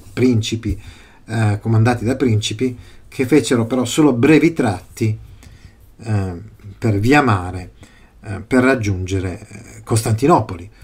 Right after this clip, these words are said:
dove, come vi ho già spiegato, c'era il raduno,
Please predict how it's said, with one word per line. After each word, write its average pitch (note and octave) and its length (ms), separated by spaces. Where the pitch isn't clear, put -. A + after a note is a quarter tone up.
dove, B2+ 300
come A#2 260
vi A#2 140
ho A#2 80
già C#3+ 120
spiegato, A#2+ 640
c'era B2+ 520
il G#2+ 360
raduno, B2+ 560